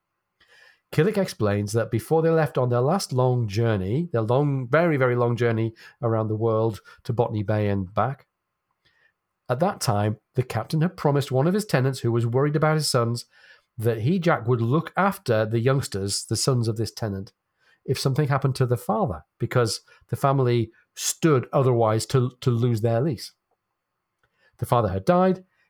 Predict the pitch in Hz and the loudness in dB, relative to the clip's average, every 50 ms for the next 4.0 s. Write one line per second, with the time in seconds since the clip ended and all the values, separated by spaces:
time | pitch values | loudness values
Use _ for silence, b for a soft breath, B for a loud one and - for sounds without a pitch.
0 | b b - 127 120 135 147 - - 120 110 - - 170 196 240 277 254 165 120 | b b -6 -2 -2 0 0 0 -2 -4 -6 -6 -4 -4 -2 -2 -2 -2 0 0
1 | 110 107 110 127 170 202 202 - _ _ _ _ _ _ _ _ _ _ - 135 | 0 2 2 2 0 0 -4 -8 _ _ _ _ _ _ _ _ _ _ 2 2
2 | 127 123 123 120 117 110 110 151 202 233 190 - - - 127 127 113 - - - | 4 4 4 2 0 0 2 0 0 0 0 -4 -4 -2 -2 -2 -2 -2 -6 -4
3 | - 127 110 113 135 131 123 117 131 123 - - 107 113 185 180 147 110 - | -4 -2 0 0 0 0 0 0 0 -2 -2 -2 -2 0 2 0 0 0 -6